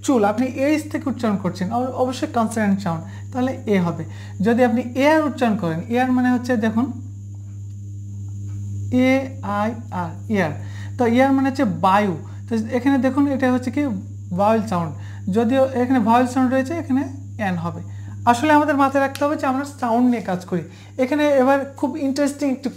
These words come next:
powerful learning আমরা এখন শিখব। আপনারা যারা আমার এই ভিডিওটি দেখছেন, অবশ্যই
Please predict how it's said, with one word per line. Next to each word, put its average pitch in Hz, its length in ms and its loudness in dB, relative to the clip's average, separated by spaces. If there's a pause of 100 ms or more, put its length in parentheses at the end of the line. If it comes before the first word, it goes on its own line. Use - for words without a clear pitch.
powerful 269 440 4
learning 220 360 -4
আমরা 190 220 -4
এখন 185 180 -4
শিখব। 185 440 -2 (400)
আপনারা 220 360 2
যারা 208 400 4 (180)
আমার 196 260 -2
এই 190 120 0
ভিডিওটি 202 420 -4
দেখছেন, 190 340 0
অবশ্যই 254 600 2